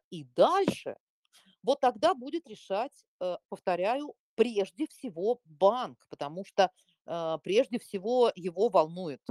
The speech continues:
э, вернуть свои деньги, которые, э, в, м, этого застройщика, скажем так, вложены.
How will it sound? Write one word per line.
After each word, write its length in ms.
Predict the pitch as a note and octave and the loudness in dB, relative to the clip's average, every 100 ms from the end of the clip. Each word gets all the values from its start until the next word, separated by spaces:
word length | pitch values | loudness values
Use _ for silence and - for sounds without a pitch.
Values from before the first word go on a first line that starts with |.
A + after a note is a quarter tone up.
| - | -10
э, 300 | D3 C#3+ C#3+ | -8 -6 -6
вернуть 360 | E3+ G3 G3+ - | -2 -2 -4 -10
свои 300 | - D3 B2+ | -4 -4 -4
деньги, 380 | D3+ B3+ D#4 D4 | -6 -6 -6 -4
которые, 720 | D#3 C#3+ E3 G3+ A3 G3 - _ _ _ | -4 -4 -4 -4 -2 -4 -4 _ _ _
э, 200 | - D3+ C#3 C#3 | -4 -4 -6 -6
в, 60 | D3+ C#3+ C3+ | -4 -2 -4
м, 420 | C3+ B2+ B2 B2+ B2 | -8 -14 -12 -12 0
этого 340 | D#3 E3 F#3 | 4 4 4
застройщика, 640 | E3 D3 - E3+ - E3+ D3 | 6 6 6 0 0 -2 -2
скажем 460 | - - C#3+ D3 C3 | -2 -4 -2 -4 -6
так, 160 | C#3 - D3+ | -8 -8 _
вложены. 540 | F#3+ E3 A#2 B2 C3 | -4 -2 -2 -6 -18